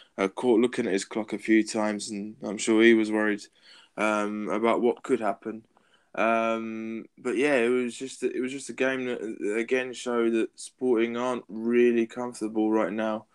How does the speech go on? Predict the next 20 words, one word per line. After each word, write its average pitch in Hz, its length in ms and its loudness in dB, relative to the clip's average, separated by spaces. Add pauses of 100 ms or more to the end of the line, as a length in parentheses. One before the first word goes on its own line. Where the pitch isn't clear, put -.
(360)
um, 104 320 0
with 110 160 -2
the 110 100 2
way 110 300 6
they're 107 140 2
playing, 123 640 0
um, 107 460 -6 (460)
uh, - 40 -2 (500)
uh, 98 260 -4
uh, - 140 -8 (240)
uh, 90 380 -4
and 117 180 -2
with, 117 260 4
with 113 280 -4
the 110 80 0
mood 117 360 2
in 117 120 2
the 113 80 -2
camp, 117 400 -4
really. 107 380 -2